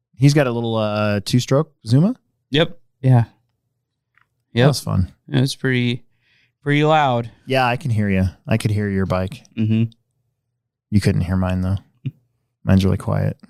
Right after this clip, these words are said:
Speaker 1: But it's fun. Did you know that my, my wife is buying a Navi?
Speaker 2: That's what I heard.
Speaker 1: It's gonna be next week.
Speaker 2: Yeah.
Speaker 1: So
Speaker 2: What, she's getting brown?
Speaker 1: She's getting a brown one.
Speaker 2: Mm,
Speaker 1: It's
Speaker 2: smart.
Speaker 1: kind of a light brown
Speaker 2: Mm-hmm.
Speaker 1: color, I guess.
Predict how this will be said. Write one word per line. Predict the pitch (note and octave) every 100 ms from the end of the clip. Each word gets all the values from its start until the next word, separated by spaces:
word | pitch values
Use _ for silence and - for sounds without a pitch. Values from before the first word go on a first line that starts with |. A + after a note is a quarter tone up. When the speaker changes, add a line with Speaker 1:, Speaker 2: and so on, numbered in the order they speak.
| _ _ _ _ _ _ _ _
Speaker 1:
But | D3+ D3
it's | -
fun. | C#3+ C#3 C3 _ _ _ -
Did | - A#2
you | B2
know | C3+
that | C3
my, | A#2+
my | B2+ A#2+ A2+ A#2
wife | A2+ A2+ D3+ -
is | G2+
buying | G2 F#2+ G2 F#2+ F#2 _ _ _ _ _
a | G2+ F#2+ F#2
Navi? | G2 F#2+ F#2+ F#2 - _ _ _
Speaker 2:
That's | C#3+ D#3
what | C#3
I | C3+
heard. | D3+ D#3 A2 - _ _ -
Speaker 1:
It's | - A2
gonna | A2+ A2
be | A2+
next | A#2 A#2+
week. | B2+ C3+ - _
Speaker 2:
Yeah. | G#2+ G2+ G2+ _ _ _ _ _ _ _ _
Speaker 1:
So | - G#2
Speaker 2:
What, | G2 - -
she's | B2+ A#2
getting | A#2+ G#2+ A2 G#2+ G#2 _ _ - D#2+ - - -
brown? | A2+ A2
Speaker 1:
She's | B2
getting | C3 F#3+ A#3
a |
brown | A2+ G2 G#2+ G2+
one. | F2+ F#2+ - -
Speaker 2:
Mm, | A2+ F2+ -
Speaker 1:
It's | -
Speaker 2:
smart. | A#2 G#2
Speaker 1:
kind | E3+
of | G3+
a |
light | D#3 G#2 F#2+ G2+ -
brown | G2 F#2+ G2+ A2 A2 _
Speaker 2:
Mm-hmm. | -
Speaker 1:
color, | A#2 A#2 B2
I |
guess. | A#2+ B2 C#3 -